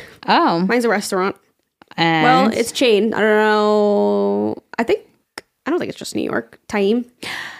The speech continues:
Speaker 2: Yeah, I
Speaker 1: Hmm.
Speaker 2: fucking love her. I got Zane hooked on it. It's basically a kava, if you know what that is. Um,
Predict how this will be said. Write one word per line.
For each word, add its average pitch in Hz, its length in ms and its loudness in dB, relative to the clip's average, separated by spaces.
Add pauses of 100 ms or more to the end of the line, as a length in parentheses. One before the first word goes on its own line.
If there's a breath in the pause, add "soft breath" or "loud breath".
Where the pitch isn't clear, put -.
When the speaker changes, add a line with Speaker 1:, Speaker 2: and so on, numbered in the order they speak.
(640 loud breath)
Speaker 2:
Yeah, 165 640 2
I 151 40 2
Speaker 1:
Hmm. 151 80 0
Speaker 2:
fucking 185 260 -4
love 175 200 -2
her. 165 420 0
I 127 40 0
got 190 180 -2
Zane 196 200 0
hooked 202 240 -6
on 185 180 -2
it. 190 260 -2 (280 loud breath)
It's - 80 -20
basically 208 340 0
a 190 40 0
kava, 175 420 0
if 175 80 -2
you 180 80 -2
know 165 60 0
what - 80 -6
that 160 200 -2
is. 147 400 -4
Um, 156 460 -2